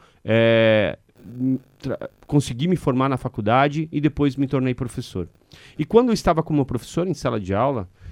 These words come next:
o meu sentimento de solidão e solita-, de estar sozinho, com vários desafios com os estudantes, principalmente desafios sociais, de aprendizagem, de estratégia, você não ter o apoio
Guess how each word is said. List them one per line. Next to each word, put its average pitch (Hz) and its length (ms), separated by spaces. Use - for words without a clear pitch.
o 113 60
meu 151 220
sentimento 139 720
de 104 720
solidão 123 760
e 101 40
solita-, 107 760
de 101 140
estar - 460
sozinho, 160 500
com 127 160
vários 170 300
desafios 139 540
com 135 120
os 117 80
estudantes, 107 680
principalmente 160 440
desafios 135 600
sociais, 120 800
de 131 100
aprendizagem, 113 1000
de 113 100
estratégia, 127 680
você 131 220
não 170 160
ter 170 260
o 156 80
apoio 139 460